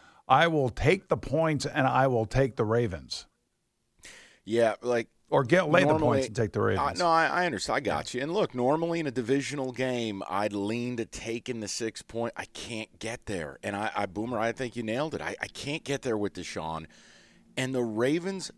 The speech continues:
Speaker 2: uh, look, I think they're Super Bowl good. I'll lay the six here. I, I think they're begging you to take Cleveland. That number,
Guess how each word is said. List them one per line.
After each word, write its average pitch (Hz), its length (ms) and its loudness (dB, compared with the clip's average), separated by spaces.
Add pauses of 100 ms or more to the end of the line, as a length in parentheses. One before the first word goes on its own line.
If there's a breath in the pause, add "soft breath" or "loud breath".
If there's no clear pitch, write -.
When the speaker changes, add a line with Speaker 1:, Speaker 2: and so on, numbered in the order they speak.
(160)
Speaker 2:
uh, 117 120 -6
look, 156 180 -4
I 143 100 0
think 190 180 -6
they're 120 100 0
Super 101 440 -4
Bowl 76 240 -4
good. 67 340 -12 (560 loud breath)
I'll 147 200 4
lay 165 180 6
the 113 100 0
six - 400 -4
here. 76 260 -6
I, 104 180 0
I 131 140 2
think 175 180 -2
they're 117 120 0
begging 104 480 0
you 82 140 -6
to 78 60 -10
take - 280 -8
Cleveland. 73 400 -10
That 127 180 -4
number, 143 320 2